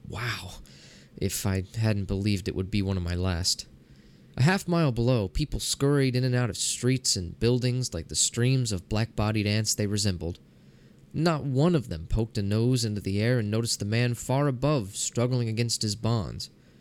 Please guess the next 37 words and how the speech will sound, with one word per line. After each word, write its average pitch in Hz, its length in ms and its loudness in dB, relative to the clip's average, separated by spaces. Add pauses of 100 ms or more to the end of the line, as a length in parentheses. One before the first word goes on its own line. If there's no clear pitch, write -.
(460)
Had 104 100 -2
the 110 60 2
citizens 180 420 2
of 117 80 -2
Dubai 120 400 2
become 110 300 -2
so 120 220 4
used 117 320 0
to 123 60 0
the 110 60 -6
Burj 113 300 2
Khalifa 107 420 -2
in 117 140 2
their 113 100 2
midst 110 460 0
they 92 80 -4
didn't 117 180 -2
even 101 340 -2
glance 98 400 0
at 135 80 2
it 143 120 0
anymore? 165 400 0 (640)
<sighs> - 640 -12
Seems 104 340 0
so. 92 220 0 (680)
The - 80 -12
people 160 320 2
who 123 100 2
put - 240 0
me 113 100 -4
here 101 260 0
hadn't 117 300 2
even 104 200 0
bothered 110 400 0
to 95 60 -6
gag 113 340 0
me. 73 160 -10